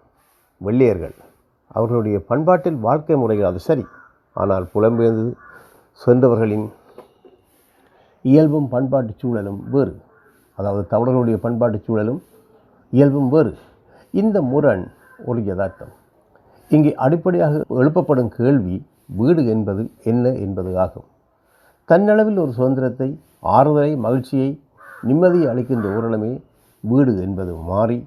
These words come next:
உழைத்து வாங்கிய வீட்டிலும் பிறருக்காக ஒடுங்கியே வாழ வேண்டும் என்ற நிலை. புலம்பெயர் வாழ்வின் போது சந்திக்க நேர்கின்ற ஒவ்வாமை இங்கே குறியீடாக்கப்பட்டுள்ளது மட்டுமல்ல, சொந்தமாக ஒரு வீடு என்பது நமக்கென்று ஒரு புல்வெளி என கவிஞர் ப.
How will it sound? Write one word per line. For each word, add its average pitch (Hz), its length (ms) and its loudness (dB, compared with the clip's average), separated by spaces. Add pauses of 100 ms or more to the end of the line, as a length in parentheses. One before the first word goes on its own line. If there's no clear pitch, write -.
(380)
உழைத்து 151 360 2
வாங்கிய 160 380 2
வீட்டிலும் 123 480 -4 (720)
பிறருக்காக 160 580 2
ஒடுங்கியே 196 440 2
வாழ 151 220 0
வேண்டும் 117 360 -2
என்ற 95 180 -6
நிலை. 95 260 -4 (800)
புலம்பெயர் 165 480 6
வாழ்வின் 127 400 -2
போது 113 220 -2
சந்திக்க 113 420 -6
நேர்கின்ற 104 440 -4
ஒவ்வாமை 95 480 -2 (160)
இங்கே 107 340 -2
குறியீடாக்கப்பட்டுள்ளது 95 1040 -2
மட்டுமல்ல, 85 520 -6 (640)
சொந்தமாக 170 520 4
ஒரு 131 180 -2
வீடு 117 240 -2
என்பது 87 320 -4 (360)
நமக்கென்று 143 500 -2
ஒரு 117 140 -2
புல்வெளி 107 380 -6
என 98 160 -4 (440)
கவிஞர் 110 440 2
ப. 104 160 2